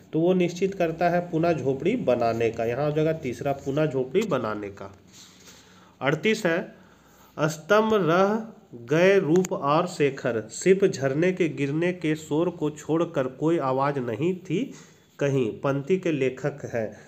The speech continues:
तो यहाँ इसके पंक्ति के लेखक है संजीव। तो अड़तीस का हो जाएगा आपका तीसरा। उनचालीस है, "विकास की औद्योगिक सभ्यता को लेखक प्रभास जोशी ने किसकी संज्ञा दी है?"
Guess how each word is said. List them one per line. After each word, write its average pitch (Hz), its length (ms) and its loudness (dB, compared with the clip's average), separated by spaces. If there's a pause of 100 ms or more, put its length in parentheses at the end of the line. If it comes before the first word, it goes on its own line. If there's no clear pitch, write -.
(120)
तो 156 60 0
यहाँ 165 220 2
इसके 170 200 -2
पंक्ति 151 420 -2
के 180 140 -2
लेखक 156 460 0
है 185 100 0
संजीव। 107 720 -4 (760)
तो 131 60 -4
अड़तीस 151 460 -2
का 190 120 0
हो 175 120 6
जाएगा 143 300 4
आपका 135 220 0
तीसरा। 117 500 -6 (1500)
उनचालीस 180 580 2
है, 175 220 0 (340)
"विकास 175 600 2
की 208 100 0
औद्योगिक 156 520 2
सभ्यता 156 500 0
को 151 240 0
लेखक 147 720 -2 (240)
प्रभास 143 440 4
जोशी 151 440 0
ने 147 320 0 (240)
किसकी 170 340 -2
संज्ञा 170 540 -2 (280)
दी 139 280 2
है?" 113 340 -2